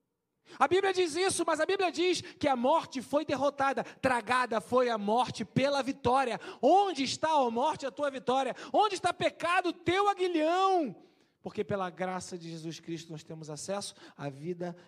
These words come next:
eterna. O pecado quer te roubar a vida eterna.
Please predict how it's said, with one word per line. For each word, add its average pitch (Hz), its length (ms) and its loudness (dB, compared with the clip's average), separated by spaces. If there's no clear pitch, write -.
eterna. 147 720 -8
O 185 60 -4
pecado 202 460 -6
quer 220 100 -12
te 214 100 -8
roubar 202 360 -6
a 202 40 -14
vida 202 200 -10
eterna. 220 500 -8